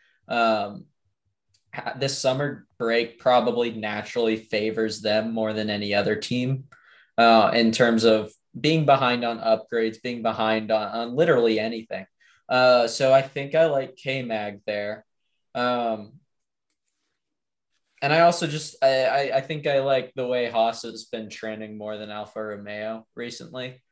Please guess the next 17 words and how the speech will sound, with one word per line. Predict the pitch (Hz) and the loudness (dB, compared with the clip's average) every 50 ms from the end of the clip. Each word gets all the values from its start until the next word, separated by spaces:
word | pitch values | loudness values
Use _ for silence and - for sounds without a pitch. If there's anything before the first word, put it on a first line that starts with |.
| _ _ _ _ _ | _ _ _ _ _
Um, | 113 113 117 113 113 107 107 110 | -6 -4 -2 -2 -4 -6 -8 -10
it's | 127 117 - | -14 -16 -10
been | _ - 123 123 | _ -4 -4 -2
a | 123 | -2
while, | 123 123 120 120 123 123 127 | -2 -2 -2 -2 -2 -4 -4
so, | 127 - 120 | -4 -4 -4
you | 113 113 123 135 | -4 -4 -6 -10
know, | 113 95 - - _ | -12 -14 -16 -14 _
every, | - 123 123 135 135 139 143 - | -4 -4 -4 -4 -6 -8 -8 -6
everything | - 117 120 151 156 147 - 151 147 | -4 -4 -2 -2 -4 -6 -6 -8 -6
could | 147 151 127 | -8 -8 -8
change. | - - 123 127 123 117 | -6 -8 -8 -6 -4 -4
I | 120 160 | -4 -4
could | 311 262 151 | -4 -8 -10
be | - 120 110 - | -12 -12 -12 -14
totally | - - 110 123 131 123 98 104 104 | -10 -6 -4 -4 -4 -4 -6 -8 -8
wrong. | 101 101 104 110 120 117 95 | -8 -8 -8 -8 -8 -10 -12